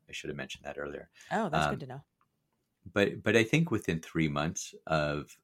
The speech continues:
Speaker 1: of wanting to start, is a reasonable time. If you're interested in doing I V F, um, then we'll wanna do expanded genetic carrier screening on you and your partner. Um, but y-,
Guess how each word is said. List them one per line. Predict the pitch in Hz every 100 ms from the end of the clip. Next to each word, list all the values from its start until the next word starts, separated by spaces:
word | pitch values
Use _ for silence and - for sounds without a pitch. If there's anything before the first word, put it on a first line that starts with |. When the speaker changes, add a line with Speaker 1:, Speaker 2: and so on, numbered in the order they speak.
| _ _ _ _ _ -
Speaker 1:
of | 76
wanting | 80 76
to | 71
start, | - - 76 - - _ _ 85
is | 80
a |
reasonable | 73 73 73 71 71
time. | - 76 92 - - - -
If | 95
you're | 101 90 -
interested | 104 104 107
in | 90
doing | 87
I | 82 80
V | 87
F, | 92 - - - - -
um, | 80 73 -
then | - 87 85 85 73 -
we'll | - 87
wanna | 82 80 76 - _ _
do | - 78 76 50 - _
expanded | - - - 82 80 71
genetic | 80 73 69
carrier | - - 82 82 82
screening | - 82 78 76
on | 71 71
you | 76 73
and |
your | 69 69
partner. | 82 80 82 78 - - - _
Um, | 73 71 69 64 - _ _ _ _ _ _ -
but | 82 90 85 -
y-, | 90